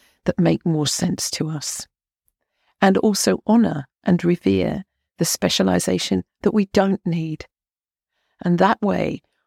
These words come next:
we're all working within our own scope of practice, but understanding the global impact of this local network. So read this paper, whatever you do.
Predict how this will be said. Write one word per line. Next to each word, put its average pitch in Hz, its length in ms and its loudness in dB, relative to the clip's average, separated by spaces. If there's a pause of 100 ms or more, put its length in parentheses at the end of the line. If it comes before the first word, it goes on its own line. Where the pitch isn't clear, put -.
(180)
we're 180 260 2 (100)
all 202 340 2
working 170 640 0 (240)
within 165 340 0
our 160 200 0
own 208 240 4
scope - 460 -2
of - 120 -8
practice, - 560 -6
but - 160 -10 (120)
understanding 175 800 0
the 170 160 -4 (300)
global 185 680 4 (120)
impact - 640 0
of - 140 -4
this - 200 -2
local - 300 0
network. 131 560 0 (1700)
So - 220 0 (460)
read 196 440 2
this - 160 0
paper, - 340 0
whatever 160 300 -2
you 156 100 -6
do. 151 260 -4